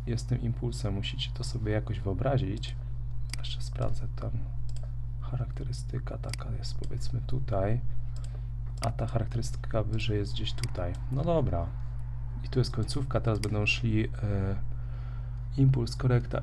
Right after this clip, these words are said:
impuls, korekta, impuls. Trzy w, trzy w mikro pchnięcia w górę.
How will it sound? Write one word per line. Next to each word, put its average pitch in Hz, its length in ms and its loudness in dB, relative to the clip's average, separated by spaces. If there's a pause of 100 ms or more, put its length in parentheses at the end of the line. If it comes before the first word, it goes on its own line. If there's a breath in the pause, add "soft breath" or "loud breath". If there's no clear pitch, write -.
impuls, 123 360 2
korekta, 113 360 0 (100)
impuls. 120 680 0 (340)
Trzy - 380 2
w, - 280 -2
trzy - 360 2
w 123 120 0
mikro 123 480 6
pchnięcia 117 560 0
w 104 80 0
górę. 101 420 4